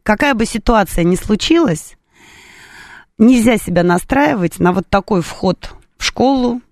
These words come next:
там, хоть к учителю, хоть к директору, да, "Щас я приду, поставлю всех на место".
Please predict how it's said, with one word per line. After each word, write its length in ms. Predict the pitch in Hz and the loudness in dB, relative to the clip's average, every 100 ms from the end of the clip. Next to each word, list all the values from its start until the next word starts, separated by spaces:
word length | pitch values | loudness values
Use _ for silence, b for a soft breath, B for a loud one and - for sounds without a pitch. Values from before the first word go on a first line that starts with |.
| - | -10
там, 400 | - 160 151 - | -6 -4 -4 -6
хоть 220 | - 196 | -2 -2
к 60 | - | 0
учителю, 440 | 202 269 - 208 | 0 0 0 -2
хоть 200 | 196 185 | 0 -2
к 60 | 156 | 0
директору, 520 | 160 220 285 - 196 | 0 0 -2 -4 -4
да, 180 | 185 226 | -2 -2
"Щас 260 | - 185 190 | -2 -2 -4
я 60 | |
приду, 280 | - 202 254 | -4 -2 -2
поставлю 520 | - 190 - 202 185 | 0 -2 0 0 0
всех 260 | 160 175 - | -4 -8 -6
на 120 | 170 | -4
место". 420 | 160 147 - - | -4 -4 -10 -20